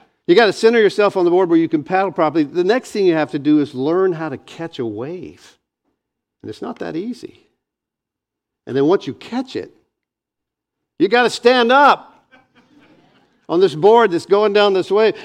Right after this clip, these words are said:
And then once you hit the bottom of the wave, you gotta learn how to turn that thing. It's kinda like, I figured out, it's kinda like driving a stick shift.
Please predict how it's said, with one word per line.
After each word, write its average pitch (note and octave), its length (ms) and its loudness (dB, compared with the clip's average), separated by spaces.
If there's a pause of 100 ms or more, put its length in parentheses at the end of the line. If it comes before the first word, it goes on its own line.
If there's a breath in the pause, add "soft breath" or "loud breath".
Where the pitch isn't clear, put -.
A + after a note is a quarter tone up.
And F#3+ 180 2
then A#3 280 2
once A3 220 2
you G#3+ 100 -4
hit F#3+ 200 4
the F3+ 80 0
bottom G#3 400 2
of F#3 80 0
the F3 60 2
wave, F3 160 2 (180 loud breath)
you D#3+ 140 2
gotta E3 240 0
learn D#3+ 260 0
how D#3+ 100 -2
to C#3+ 80 -6
turn E3+ 440 -2
that G#2+ 220 -6
thing. F#2 360 -12 (1300)
It's D#3+ 160 -4
kinda D4 260 0
like, G3 320 -2 (340)
I F#3 140 -4
figured D#3 320 -2
out, C#3+ 140 -2
it's B2 100 -12
kinda E3 200 -6
like B2+ 220 -6
driving B2+ 400 -6
a G#2 80 -8
stick - 320 -8
shift. - 440 -18